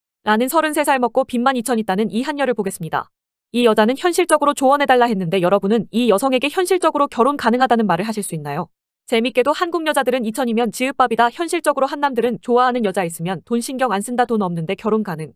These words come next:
빚만 갚고 모은 돈 빵원이면 결혼하기 딱 좋은 스펙이다. 나 서른세 살 빚 팔천 있었는데 결혼했음 개털이었는데도 설거지 결혼 성공했다. 진짜 개부러워.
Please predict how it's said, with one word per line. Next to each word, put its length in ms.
빚만 320
갚고 300
모은 240
돈 120
빵원이면 500
결혼하기 480
딱 160
좋은 200
스펙이다. 520
나 80
서른세 360
살 160
빚 160
팔천 280
있었는데 420
결혼했음 480
개털이었는데도 680
설거지 400
결혼 280
성공했다. 480
진짜 320
개부러워. 480